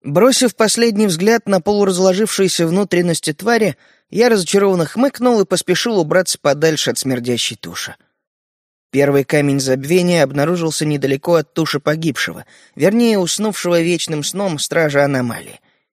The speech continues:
Видать, тварь заскочила сюда случайно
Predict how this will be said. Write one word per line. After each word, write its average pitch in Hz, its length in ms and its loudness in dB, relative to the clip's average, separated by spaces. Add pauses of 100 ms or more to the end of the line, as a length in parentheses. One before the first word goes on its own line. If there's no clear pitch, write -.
(240)
Видать, 123 560 -4
тварь 208 300 0
заскочила 185 580 -2
сюда 190 280 -2
случайно 175 720 -4